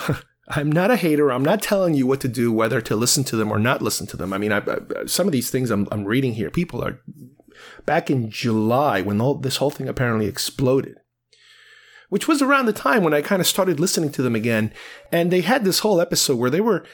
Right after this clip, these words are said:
it wasn't really an apology episode, but an explanation of what just happened. But they weren't very clear as to what it was that triggered a lot of this. Uh, you have to kinda do your own homework and dig 'em up. And I'm gonna include this.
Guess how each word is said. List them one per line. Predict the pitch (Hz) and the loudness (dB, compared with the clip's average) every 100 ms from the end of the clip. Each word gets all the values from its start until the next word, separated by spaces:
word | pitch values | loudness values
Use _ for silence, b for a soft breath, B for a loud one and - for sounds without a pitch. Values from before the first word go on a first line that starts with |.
| B - | B -2
it | |
wasn't | 233 339 294 | 0 2 2
really | 269 233 | 4 2
an | 147 | 2
apology | 107 139 185 175 190 | 0 2 2 2 0
episode, | 190 - 208 185 | 0 0 2 2
but | 139 | 2
an | 135 | 2
explanation | 165 - 147 123 143 - | 0 -2 0 0 0 0
of | 165 110 | -2 0
what | 104 135 - | -2 -2 -4
just | - 156 - | -4 -4 -4
happened. | - 117 123 175 190 190 - B B B | -6 -2 0 0 0 0 -4 B B B
But | 147 | -2
they | 180 | 0
weren't | 214 233 | 0 2
very | 226 214 185 - - | 2 2 -2 -6 -4
clear | - - 240 262 131 101 87 - _ | -2 0 2 4 4 2 -2 -6 _
as | - 160 | -2 0
to | 170 | 0
what | 135 139 185 185 | -2 0 0 0
it | 151 131 131 | -2 -2 2
was | 190 190 | 2 2
that | 147 139 | 0 -2
triggered | - 160 147 123 - - | 0 0 2 -2 -6 -8
a | 117 | -4
lot | 120 127 117 | 0 2 2
of | 87 | -2
this. | 87 - - - B B B B - | -6 -6 -8 -8 B B B B -16
Uh, | - - - | -12 -10 -2
you | 151 | 0
have | 135 202 | 2 0
to | - | -2
kinda | - 175 160 | -2 -2 0
do | 170 | 0
your | 156 | 2
own | 170 | 2
homework | 143 170 143 139 | 2 2 2 0
and | 120 | 0
dig | 139 131 | 0 0
'em | 139 | 0
up. | 113 - | -2 -2
And | 135 | 0
I'm | 196 | 2
gonna | 196 170 | 2 0
include | 156 240 165 | 0 0 -2
this. | - - - | -4 -10 -12